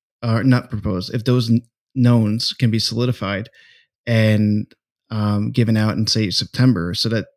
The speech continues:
this way, you know, people like, you know, Mountain Man Luke up in Canada and me and people in these cold parts of the country that really can't fly too much during the winter can at least get some type of practice in before it, because you get all these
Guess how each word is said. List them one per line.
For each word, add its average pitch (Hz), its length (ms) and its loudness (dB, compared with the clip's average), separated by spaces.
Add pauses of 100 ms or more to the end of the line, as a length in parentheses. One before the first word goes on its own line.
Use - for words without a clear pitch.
this 135 200 0
way, 117 200 2
you 110 260 0
know, 104 240 -2 (540)
people 120 340 2
like, 98 340 0 (360)
you 117 120 0
know, 101 140 0
Mountain 107 320 0
Man 107 280 4
Luke 110 200 -4 (400)
up 107 120 -6
in 104 120 -2
Canada 117 500 2 (160)
and 104 440 0 (240)
me 113 420 4
and 101 160 0
people 113 280 2
in 107 100 2
these 101 240 -2
cold 107 480 -4 (180)
parts 107 220 -8
of - 40 -10
the 110 60 -8
country 110 300 -6
that 85 140 -6
really 110 220 -4
can't 98 280 -8
fly 107 180 -6
too - 160 -8
much 107 180 -4
during 110 180 -6
the 98 60 -2
winter 117 360 -2 (480)
can 110 100 -4
at 95 120 -4
least 127 320 2
get 87 140 -6
some 104 180 -4
type 107 240 -4
of 101 80 -8
practice 98 400 -8
in 104 140 -4
before 107 360 -4
it, 85 120 -6
because 110 300 -4 (400)
you - 60 -20
get - 120 -2
all 175 60 2
these 127 200 4